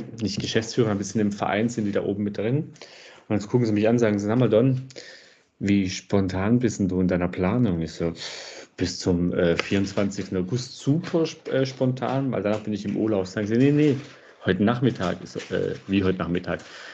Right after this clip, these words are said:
So, „Ja, ähm, sie wollten, ähm, ähm, die, die Dame hat ihren sechzigsten Geburtstag gefeiert,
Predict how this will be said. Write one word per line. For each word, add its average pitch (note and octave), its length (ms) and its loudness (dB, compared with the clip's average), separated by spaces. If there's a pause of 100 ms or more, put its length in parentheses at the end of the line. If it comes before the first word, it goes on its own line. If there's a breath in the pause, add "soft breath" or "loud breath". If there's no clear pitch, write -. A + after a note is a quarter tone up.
(120)
So, - 140 -2
„Ja, C3 280 2
ähm, A2 300 2
sie G2+ 240 -4
wollten, A#2+ 320 4
ähm, G#2 300 0
ähm, G#2 340 -2
die, G#2+ 120 -4
die G2+ 140 -2
Dame A2+ 280 4
hat A2 160 0
ihren G#2+ 100 0
sechzigsten A2+ 460 -2
Geburtstag C3+ 360 2
gefeiert, D3 540 0